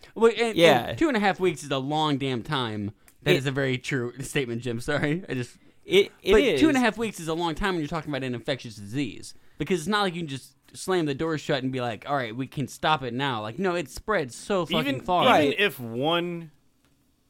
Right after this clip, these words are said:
Speaker 3: patient makes it back from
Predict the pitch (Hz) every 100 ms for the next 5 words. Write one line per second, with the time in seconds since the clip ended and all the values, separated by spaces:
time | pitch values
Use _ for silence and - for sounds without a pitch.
0 | _ - 160 143 110 98 - _ _ 127
1 | 123 127 127 104 123 117 - - _ _
2 | - 139 127 120 113